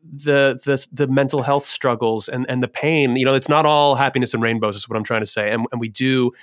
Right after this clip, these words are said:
that to me was really fascinating as well, to, to hear from these people who, to hear from John about his struggles and from people who were there, uh,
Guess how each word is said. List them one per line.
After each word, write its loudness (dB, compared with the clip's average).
that 0
to 0
me 4
was -2
really 2
fascinating -2
as -8
well, -4
to, -4
to -10
hear -4
from -4
these -4
people -4
who, -4
to -4
hear 2
from 0
John 2
about 2
his 0
struggles 0
and -2
from -6
people -6
who -4
were -2
there, 2
uh, 0